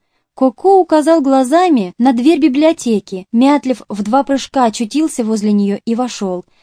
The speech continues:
Наталья, побледневшая и строгая, сидела в кресле. Поручик Берг стоял перед ней на коленях. Она погладила его по голове. "Бедный племянничек", — выговорила она с трудом. "Ну вставай же, вставай,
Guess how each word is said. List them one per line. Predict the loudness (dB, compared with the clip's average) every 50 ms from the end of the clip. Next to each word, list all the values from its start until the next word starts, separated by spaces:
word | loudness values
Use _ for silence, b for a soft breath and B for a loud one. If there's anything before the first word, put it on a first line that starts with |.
| _ _ _ _
Наталья, | -2 0 0 0 0 0 0 0 2 2 0 0 -2
побледневшая | -2 -4 -4 -4 -2 -2 -2 0 0 0 0 -2 -4 -4 -6 -6 -6
и | -6 -6 -8 -10
строгая, | -8 -6 -2 0 0 2 2 2 0 0
сидела | -2 -4 -6 -4 -4 -4 -4 -4
в | -6 -8
кресле. | -8 -4 -4 -2 -2 -4 -8 -10 -14 -14 -14 b b b b b b
Поручик | 0 0 2 0 0 -2 -4 -4 -4 -2
Берг | 0 0 0 0 0 -4 -8
стоял | -10 -6 -6 -4 0 0 0 0 -2
перед | -2 -2 -2 -2 -2
ней | -2 -2 0 0
на | -2 -2
коленях. | -2 -4 -2 -2 -2 -2 -2 -2 -4 -8 -14 -18 b b b b b
Она | -2 0 0 0 0
погладила | -2 -2 -2 -2 -4 -4 -4 -4 -4 -4
его | -4 -4 -4 -6 -6
по | -6 -6
голове. | -4 -4 -2 -2 -4 -4 -4 -6 -8 -10 _ _ _ _ _ _ -8
"Бедный | -6 -4 -2 -2 -4 -2 -2 -2 -2 -2
племянничек", — | -2 -4 -2 -2 0 0 0 0 -2 -2 -4 -4 -6 -8 -10 -10 -12 -12 -14 -18 _ _ _ _ _ -10
выговорила | -4 -2 -2 -2 -2 -2 -6 -6 -6 -6 -6 -6 -8 -8
она | -8 -10 -8 -8 -10 -10
с | -10 -10
трудом. | -8 -6 -6 -4 -4 -4 -6 -6 -10 -12 _ _ _ _ _
"Ну | -2 -2 -2
вставай | -2 -4 -6 -4 -4 -2 -2 -2 -2 -2 -4
же, | -4 -6 -10
вставай, | -10 -10 -8 -8 -6 -6 -4 -4 -4 -4 -4 -6